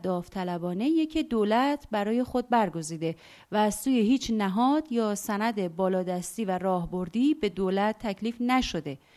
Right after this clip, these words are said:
بنابراین ژست فداکارانه و متعهدی که دولتی‌ها در برابر این مسئولیت و در ازای احقاق حق زنان می‌گیرن،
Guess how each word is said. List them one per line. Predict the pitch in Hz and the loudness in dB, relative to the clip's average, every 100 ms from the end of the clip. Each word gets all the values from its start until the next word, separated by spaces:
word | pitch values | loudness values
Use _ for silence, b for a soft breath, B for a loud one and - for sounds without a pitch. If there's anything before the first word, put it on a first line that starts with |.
| b _ | b _
بنابراین | - 277 277 277 311 349 | 4 6 6 6 6 6
ژست | 302 330 - 349 | 4 0 -2 -2
فداکارانه | 294 226 214 226 220 226 | 0 0 0 0 0 2
و | 269 | 2
متعهدی | 294 262 247 214 208 269 294 | 2 2 2 0 2 0 0
که | 311 | -2
دولتی‌ها | 277 226 214 208 220 220 262 | 0 2 2 0 0 0 2
در | 220 196 | 2 2
برابر | 202 196 196 | 0 0 -2
این | 202 | -2
مسئولیت | 202 190 - - 190 190 185 | -4 -4 -6 -6 -2 -2 -2
و | 190 | -4
در | 190 - | -4 -4
ازای | 208 233 269 - | -2 0 0 0
احقاق | 214 180 - 269 269 | -2 -2 0 0 0
حق | 175 180 185 196 | -4 -4 -6 -6
زنان | 190 196 190 185 | -4 -4 -2 -2
می‌گیرن، | 190 185 196 220 294 | -4 -4 0 2 2